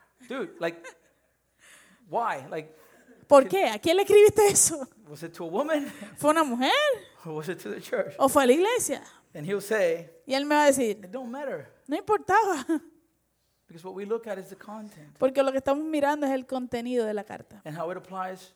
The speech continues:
Speaker 1: to us as followers of Christ.
Speaker 2: Y cómo nos aplica a todos nosotros como seguidores de Cristo.
Speaker 1: So we're gonna see four, four points.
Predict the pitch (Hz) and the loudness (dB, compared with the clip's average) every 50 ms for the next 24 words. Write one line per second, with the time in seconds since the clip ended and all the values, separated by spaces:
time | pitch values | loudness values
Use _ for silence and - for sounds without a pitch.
0 | _ - - 190 175 185 185 170 - - - - 170 165 170 175 170 175 - _ | _ -20 -18 -12 -12 -12 -12 -12 -16 -20 -16 -12 -10 -10 -10 -12 -14 -20 -20 _
1 | - 190 190 175 175 _ - 247 233 - 226 226 247 247 240 226 214 214 208 208 | -20 -20 -20 -20 -20 _ -14 -14 -10 -8 -8 -8 -6 -8 -8 -8 -8 -8 -8 -8
2 | - 254 285 277 302 285 277 269 240 233 233 240 247 269 262 - 320 - 320 285 | -8 -10 -8 -6 -4 -4 -4 -4 -6 -4 -4 -4 -4 -4 -6 -8 -8 -10 -10 -10
3 | - 254 226 214 - 214 208 208 208 202 214 214 214 208 208 - 196 196 185 - | -8 -10 -10 -8 -6 -4 -4 -2 -2 -4 -4 -4 -6 -8 -12 -12 -16 -16 -16 -20
4 | - - 208 180 175 175 175 175 - 202 185 - - 180 180 180 175 170 175 _ | -20 -18 -14 -14 -14 -14 -14 -18 -18 -20 -20 -16 -14 -12 -10 -10 -12 -14 -16 _
5 | _ _ _ _ - 190 180 - - 160 151 151 - - _ | _ _ _ _ -14 -14 -14 -14 -14 -16 -16 -16 -20 -20 _